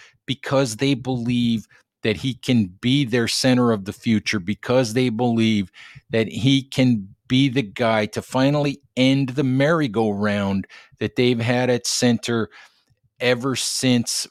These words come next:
Weston Richburg moved on to the, uh,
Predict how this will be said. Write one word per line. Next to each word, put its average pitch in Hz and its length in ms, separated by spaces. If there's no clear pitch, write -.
Weston 113 540
Richburg 113 720
moved 113 480
on 107 480
to 113 360
the, 101 460
uh, 101 80